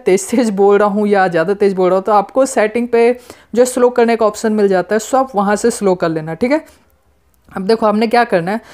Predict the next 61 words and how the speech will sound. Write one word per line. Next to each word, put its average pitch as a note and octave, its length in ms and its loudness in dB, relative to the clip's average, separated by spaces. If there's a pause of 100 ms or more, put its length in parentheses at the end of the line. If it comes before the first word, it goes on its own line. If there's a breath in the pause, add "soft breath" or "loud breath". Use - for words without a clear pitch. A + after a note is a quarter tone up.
(180 loud breath)
वापस A3 280 0
मैं C#4+ 120 2
ज़ीरो A3 200 2
पे A3+ 140 2
आ G3 80 4
गया G#3 140 0
हूँ, G#3+ 60 0
इसे G#3+ 160 -2
यहीं G3+ 100 0
छोड़ते F3+ 340 -2
हैं। G#3+ 100 -6
ट्वेंटी G#3 280 -2
पे A#3 100 0
देखो A#3+ 220 2
ये A#3+ 60 6
पैर A3 220 0
पीछे G3+ 380 -2
था, F#3 140 -2
तो, G#3+ 120 -4
तो G#3 120 -8
हमने A3 220 0
इसे A#3+ 180 0
आगे F3 260 2
करना D#3+ 280 -4
है, G3 80 -8 (400 soft breath)
just G3+ 220 -2
मैंने G3 180 0
इसे G3+ 180 -2
आगे F#3 220 2
किया। A3 300 -2 (180)
अब F#3 100 -4
हमने G#3+ 180 0
वापस G3+ 340 0
चालीस G3+ 300 0
पे - 80 -2
चलना F#3+ 280 0
है। A#3+ 80 -4 (360 loud breath)
अब G3+ 140 0
ये G#3 80 4
देखो G3 200 0
ये G3+ 100 4
आगे G3 260 2
था, A#3+ 140 2
तो B3 120 -2
हमने G3+ 220 -2
इसे G3+ 160 -2
पीछे G3 340 -4
करना E3+ 280 -4
है। E3+ 60 -6
देखो E3 260 -2
इसे F3 160 -6
मैंने F3+ 180 -4
पीछे F#3 340 -4
किया, A#3 300 -2 (400 soft breath)
वापस G3 340 -2
से A#3 80 -4
हम G#3+ 200 0
चलते G#3 320 -2
हैं G#3+ 160 0
साठ F#3+ 440 -2
पे। A#3+ 160 0